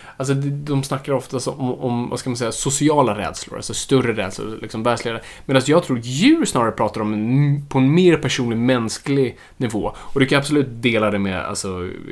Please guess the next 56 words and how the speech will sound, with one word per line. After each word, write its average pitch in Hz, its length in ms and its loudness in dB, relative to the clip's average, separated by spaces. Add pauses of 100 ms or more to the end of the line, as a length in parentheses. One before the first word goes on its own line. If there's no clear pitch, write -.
(140)
kroppslig 92 920 -8
skräck, 92 340 -6
alltså, 104 180 -8
lite 104 340 -12
mer 95 100 -10
så 95 140 -12
här, 92 200 -10
Jekyll 104 260 -6
och 95 60 -6
mister 92 340 -8
Hyde 90 140 -8
pratar - 280 -12
också 87 160 -14
om 92 60 -8
våra 85 120 -6
inre 87 240 -8
sådär. 107 200 -4
Men, 104 140 -2 (420)
men 131 120 2
jag 139 120 2
tror 151 140 0
djur 170 540 4
alltid 151 680 4
på 139 60 -4
något 120 200 -4
vis 110 60 -4
ska - 140 -2
visa 113 360 -4
nå-, 98 400 -4 (160)
någonting 110 640 -4
i 101 120 -4
människans 104 420 -8
inre, 147 280 2
just 107 200 -6
för 107 80 -4
att 98 80 -8
det 117 120 -10
är 117 160 0
sån, 104 320 -6
vi 117 80 -6
har 117 120 -4
en 107 60 -2
sån 120 120 -6
intim 120 420 -2
relation 107 420 -2
till - 140 -12
djur. - 220 -12 (100)
Och - 380 -10
dju-, 113 220 -2
och 113 200 -6
vi 123 60 0
lever, 139 520 6
vi 123 80 -2
delar 127 400 2
samma 117 280 0
värld. 104 440 0